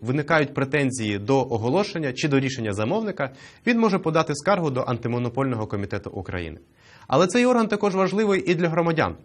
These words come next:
Адже якщо ви знайшли змову між учасниками, то ви можете звернутися до Антимонопольного комітету із вимогою розслідувати цю змову. І у разі доведення, що там дійсно була змова, учасникам буде заборонено брати участь у системі закупівель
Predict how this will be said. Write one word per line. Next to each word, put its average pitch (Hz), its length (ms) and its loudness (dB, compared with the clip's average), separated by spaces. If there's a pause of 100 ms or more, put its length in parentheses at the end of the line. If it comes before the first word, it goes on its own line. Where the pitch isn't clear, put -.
(280)
Адже 143 340 0
якщо 160 360 0
ви 208 120 4
знайшли 185 540 0
змову 120 520 2 (100)
між 117 120 -2
учасниками, 98 640 -2 (420)
то 139 100 2
ви 185 60 4
можете 208 300 2
звернутися 175 520 0
до 139 160 -4
Антимонопольного 147 760 0
комітету 160 540 -2 (300)
із 156 180 2
вимогою 190 520 2
розслідувати 151 720 0
цю 117 180 -4
змову. 90 360 -6 (320)
І 127 80 0
у 151 80 4
разі 165 400 4
доведення, 123 720 2 (260)
що 143 160 -2
там 139 180 2
дійсно 131 300 0
була 113 200 2
змова, 151 440 2 (520)
учасникам 143 640 2
буде 139 200 2
заборонено 143 720 2
брати 110 380 0
участь 113 380 -2
у 107 60 -8
системі 113 380 -4
закупівель 139 540 -2